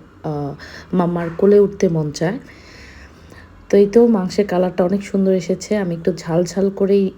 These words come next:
আহ, রান্না করছি। আর এই তো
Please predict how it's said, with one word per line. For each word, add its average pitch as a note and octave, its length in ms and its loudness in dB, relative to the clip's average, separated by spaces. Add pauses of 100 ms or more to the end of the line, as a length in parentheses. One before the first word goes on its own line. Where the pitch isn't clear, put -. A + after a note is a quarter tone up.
(160)
আহ, D#3+ 340 0
রান্না D3+ 280 -4
করছি। A3 500 -4 (1300)
আর F3 180 0
এই F#3 180 2
তো B3+ 180 4